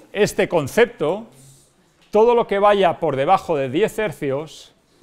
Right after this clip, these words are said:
en electroestimulación se acostumbra a conocer como tratamientos de baja frecuencia, ¿de acuerdo?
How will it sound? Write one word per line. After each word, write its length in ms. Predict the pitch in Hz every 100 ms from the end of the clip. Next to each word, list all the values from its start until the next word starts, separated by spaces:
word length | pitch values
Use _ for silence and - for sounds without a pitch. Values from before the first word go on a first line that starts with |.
| _ _ _ _ _ _ _ _ - _ _ _ _
en 140 | 143 147
electroestimulación 880 | 151 143 151 - 143 143 - 190 196
se 120 | 185
acostumbra 880 | 160 143 - 190 196 165 156 160 -
a 160 | 135 120
conocer 600 | 131 135 - 165 185 _ _ _
como 260 | - 131 131
tratamientos 640 | 135 135 131 165 160 151
de 80 | 123
baja 320 | 120 147 143
frecuencia, 760 | - 117 - 135 104 - 87 80 _ _ _ _ _ -
¿de 120 | 98
acuerdo? 420 | 90 127 160 247